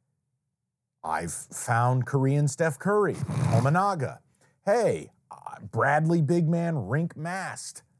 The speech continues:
I'm gonna bring him in." He finds people, and you know what he's willing to do? He rides the hot hand. "Oh, you're a bench player? I don't care. Tonight's your night, Johnny.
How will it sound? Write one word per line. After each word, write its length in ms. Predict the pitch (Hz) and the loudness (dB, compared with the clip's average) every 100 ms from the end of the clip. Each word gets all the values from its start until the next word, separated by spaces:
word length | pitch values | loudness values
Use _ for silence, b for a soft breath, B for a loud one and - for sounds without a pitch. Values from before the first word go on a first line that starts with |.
| _ _ - | _ _ -8
I'm 100 | 95 | -2
gonna 120 | 113 | 0
bring 280 | 98 123 143 | 2 4 4
him 140 | 156 | 4
in." 380 | 170 180 165 92 b b b - | 4 2 0 -2 b b b -8
He 60 | 196 | -8
finds 720 | - - 127 135 139 143 131 | -4 -2 0 0 0 0 -2
people, 480 | - 143 131 101 - | -2 0 0 -6 -8
and 120 | 90 | -8
you 80 | 82 | -6
know 140 | 90 | -2
what 140 | 113 143 | 0 2
he's 160 | 147 | 2
willing 340 | 131 131 135 135 | 0 -2 -2 -4
to 80 | 123 | -6
do? 420 | 123 113 113 110 b _ | -6 -6 -6 -8 b _
He 60 | 90 | -10
rides 540 | 87 98 104 107 98 | -2 2 2 0 -4
the 80 | 110 101 | -4 -2
hot 260 | 101 98 | -2 -2
hand. 400 | 98 90 78 - _ _ _ | -4 -8 -10 -14 _ _ _
"Oh, 120 | 123 151 | 0 2
you're 140 | 147 | 2
a 60 | 139 | 2
bench 300 | 143 156 - | 0 -2 -2
player? 360 | 170 196 214 - | -2 -2 -6 -4
I 140 | 117 | -2
don't 180 | 190 160 | -2 -2
care. 180 | 139 147 | -4 -4
Tonight's 420 | 147 143 147 - | -2 -2 -2 -4
your 80 | 151 | -4
night, 260 | 160 175 | -2 -4
Johnny. 400 | 120 120 131 160 | -4 -4 -4 -8